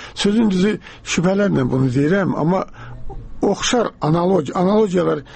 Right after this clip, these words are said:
mənə doğrudan da səhv olmadığımı təlqin eləyir. Amma hər halda, əgər belə deyilsə, tutaq ki, mənim şübhələrim doğru deyilsə, niyə bunu şəffaf aparmasınlar? Niyə, bax, tələbə qəbulu üzrə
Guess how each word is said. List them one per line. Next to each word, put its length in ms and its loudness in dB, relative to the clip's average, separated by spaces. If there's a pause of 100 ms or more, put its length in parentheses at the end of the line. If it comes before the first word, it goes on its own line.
(220)
mənə 280 2
doğrudan 440 0
da 160 0 (140)
səhv 340 -2
olmadığımı 580 2 (1200)
təlqin 360 2 (100)
eləyir. 280 -2 (680)
Amma 160 4
hər 160 2
halda, 400 2
əgər 240 0
belə 220 2 (100)
deyilsə, 400 2
tutaq 240 -2
ki, 80 0
mənim 320 2
şübhələrim 560 2
doğru 300 2
deyilsə, 240 -2 (400)
niyə 180 4
bunu 160 4
şəffaf 460 -4
aparmasınlar? 640 -4 (340)
Niyə, 200 4
bax, 200 0
tələbə 400 2
qəbulu 460 0
üzrə 180 -2